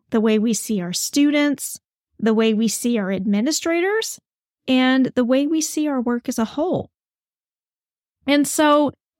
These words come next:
we have to be really attuned and on the lookout for confirmation bias. Now, you might remember confirmation bias is our tendency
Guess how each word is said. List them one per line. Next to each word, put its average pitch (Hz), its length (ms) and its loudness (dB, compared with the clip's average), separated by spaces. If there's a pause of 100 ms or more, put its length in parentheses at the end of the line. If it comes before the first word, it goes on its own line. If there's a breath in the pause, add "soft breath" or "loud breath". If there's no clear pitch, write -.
(100)
we 302 160 2
have 381 220 -4
to 466 140 -2
be 339 200 2
really 311 960 -2 (260)
attuned 302 880 -2 (600)
and 254 720 2 (120)
on 330 200 -6
the 381 120 2
lookout 254 640 0
for 240 380 2
confirmation 220 1200 -2
bias. 185 600 -6 (640)
Now, 233 100 -2
you 262 180 2
might 320 200 -2
remember 233 640 2
confirmation 339 880 0
bias 226 560 0
is 240 240 -2
our 233 200 -2
tendency 269 1080 -2